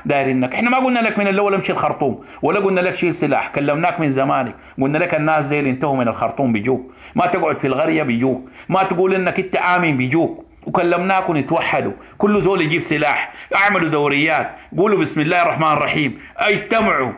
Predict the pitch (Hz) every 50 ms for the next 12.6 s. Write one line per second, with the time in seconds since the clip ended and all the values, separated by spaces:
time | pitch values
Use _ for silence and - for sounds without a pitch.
0 | - - - 233 226 226 196 185 175 185 196 214 214 190 185 190 185 - 190 -
1 | - - 151 - - 139 117 110 107 - - - - - - - - - - _
2 | - - _ _ _ - 127 139 151 156 156 156 160 160 214 262 - 233 247 208
3 | 185 190 175 180 175 151 143 - 175 - 147 156 147 143 147 151 135 117 107 107
4 | 101 107 - - - - _ - - - - 185 202 202 196 196 214 208 214 226
5 | - 185 196 - - - - - - 127 110 104 98 98 - - - _ - -
6 | - 135 120 170 185 190 190 185 185 - 156 - - 180 175 185 226 240 - -
7 | - - - - 139 139 156 170 165 - 156 131 131 123 120 110 101 98 - -
8 | - - 143 180 180 175 170 - 175 143 147 143 143 147 156 165 156 151 131 131
9 | 131 135 131 131 135 143 147 135 107 - - - 147 - 185 185 175 175 160 165
10 | 156 143 139 143 156 160 165 156 147 143 131 - 135 127 131 131 127 143 151 135
11 | 120 - - - - - - 185 196 185 180 151 160 151 147 151 151 160 165 165
12 | 160 156 139 127 143 143 160 160 147 - -